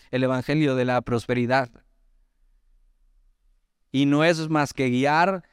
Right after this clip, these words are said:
a otros a, a la ambición. Y esta misma ambición que sienten estos líderes es la misma ambición con la que guían a los demás. Y engañan a la gente. ¿Por qué? Por, por dinero.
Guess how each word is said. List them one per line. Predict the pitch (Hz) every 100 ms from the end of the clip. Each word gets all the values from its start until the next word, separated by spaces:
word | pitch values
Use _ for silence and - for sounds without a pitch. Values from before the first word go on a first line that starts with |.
| -
a | 113 135
otros | 151 214 139 120 131 143 - _ _ _ -
a, | 120 117
a | 123 117
la | 123
ambición. | 135 143 135 - 208 123 107 _ _ _ _ _ _ _ _ _ _ -
Y | 139
esta | 165 185 175
misma | 185 185 185
ambición | 170 160 190 190
que | 170
sienten | 147 160 165 160
estos | 156 151 139
líderes | 175 196 151 131 127 - _ 120
es | 143 160
la | 151
misma | 160 160
ambición | 160 139 160 160 147
con | 139
la | 131 120
que | 127
guían | 131 175 156
a | 131 127
los | 127 120
demás. | 127 135 156 127 - - _ _ _ _ _ _ _ _ _ _ _ _ _ _ _
Y | 127
engañan | 131 135 160 175 175
a | 165
la | 156
gente. | 170 180 139 123
¿Por | 113 127 107
qué? | 185
Por, | 175 139 135
por | - 123
dinero. | 143 135 160 170 104